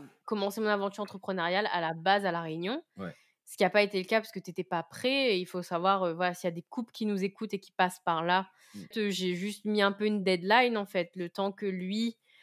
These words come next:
Speaker 1: puisse gérer les choses qui le bloquaient dans son retour, parce que c'est important, hein. Des fois, ça peut être des histoires de famille, ça peut être plein d'autres raisons, en fait, tout simplement de, de choses qu'on a laissées un petit peu en plan, La Réunion, et on n'a pas trop envie de revenir, tu vois. Et donc, il y a vraiment eu ces dialogues-là entre nous, mais je lui ai dit, « OK,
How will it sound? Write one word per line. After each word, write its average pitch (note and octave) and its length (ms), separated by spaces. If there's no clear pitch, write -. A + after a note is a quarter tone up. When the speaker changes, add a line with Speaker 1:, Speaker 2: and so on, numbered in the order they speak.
Speaker 1:
puisse A#3 460
gérer A#3 300
les G#3 120
choses A#3+ 360
qui - 200
le G3 160
bloquaient G#3+ 460
dans A3 100
son G3+ 180
retour, G#3 380
parce - 100
que - 80
c'est F3+ 120
important, E3 500
hein. A#3 100
Des F3 100
fois, F3+ 140
ça F#3 140
peut F3+ 120
être E3+ 60
des F3 140
histoires E3+ 300
de E3 80
famille, A#3+ 640
ça A3 160
peut A3 80
être G#3+ 180
plein C4+ 180
d'autres A#3+ 220
raisons, A#3+ 420
en B3+ 140
fait, A3 160
tout - 80
simplement G#3 380
de, F#3 160
de G3+ 120
choses C4+ 260
qu'on C4+ 160
a B3+ 100
laissées A3+ 360
un C4+ 80
petit B3+ 120
peu A#3+ 120
en G3 100
plan, A3 220
La A3+ 100
Réunion, G3+ 480
et E3+ 380
on F3 40
n'a D#3+ 120
pas G3 120
trop - 180
envie G3+ 260
de G#3 100
revenir, G3+ 540
tu G#3+ 160
vois. G3+ 200
Et G3+ 100
donc, G#3+ 200
il - 20
y G3 60
a - 20
vraiment B3 320
eu D4 80
ces C4 160
dialogues-là G3+ 540
entre G#3 240
nous, G#3 140
mais A#3+ 140
je F#3+ 80
lui F3+ 60
ai F3+ 40
dit, « F#3+ 120
OK, - 160